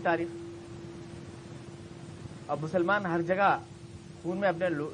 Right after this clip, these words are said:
نہاتے ہوئے دکھائی دے رہے ہوں۔ ابھی بھی حالیہ، حالیہ دور میں بھی جو، جو نام آپ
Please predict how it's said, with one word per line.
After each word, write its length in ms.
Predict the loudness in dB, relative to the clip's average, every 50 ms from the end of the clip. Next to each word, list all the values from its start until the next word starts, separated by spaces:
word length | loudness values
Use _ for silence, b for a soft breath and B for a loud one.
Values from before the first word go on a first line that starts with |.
| -6
نہاتے 380 | -8 -6 -6 -4 -4 -2 -2 -2
ہوئے 100 | -2 -2
دکھائی 320 | -2 -2 2 2 2 2
دے 100 | 4 2
رہے 60 | 2 2
ہوں۔ 120 | 2 2
ابھی 200 | 0 0 0 -2
بھی 160 | -2 0 0
حالیہ، 240 | 0 0 2 0 0 -2 -4 -6 -6
حالیہ 260 | -4 -2 2 4 4 6
دور 200 | 6 6 4 4
میں 140 | 2 0
بھی 200 | -2 -2 -2 -2
جو، 60 | -2 -2 -2
جو 100 | -4 -2
نام 180 | -2 -2 -2
آپ 120 | -2 -2